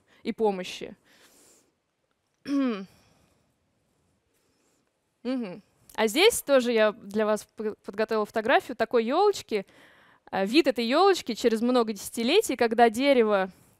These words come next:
здесь не очень хорошо видно, но дерево уже разложилось под ней, и она стоит как бы на курьих ножках. Это как раз означает то, что когда-то под ней был этот мертвый ствол, и поэтому она вот выросла такая, то есть у нее корневая система немножко снаружи.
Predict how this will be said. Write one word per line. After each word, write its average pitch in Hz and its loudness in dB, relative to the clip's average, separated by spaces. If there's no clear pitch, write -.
здесь - -10
не 247 -2
очень 226 -4
хорошо 214 -6
видно, 339 -4
но 233 -2
дерево 240 0
уже 240 0
разложилось 254 4
под 240 -2
ней, 208 -6
и 214 -4
она 262 4
стоит 277 4
как 247 2
бы 233 -2
на 220 0
курьих 254 -4
ножках. 202 -6
Это 262 -4
как 285 -2
раз 240 2
означает 233 0
то, 339 -2
что - -4
когда-то 233 0
под 208 -6
ней 208 -4
был 196 -4
этот 185 -10
мертвый 202 -6
ствол, 339 -2
и 240 -12
поэтому 269 -2
она 247 0
вот 269 -2
выросла 240 -2
такая, 220 0
то 196 -8
есть 196 -10
у - -6
нее 208 -6
корневая 220 -6
система 254 -4
немножко 202 -8
снаружи. 185 -10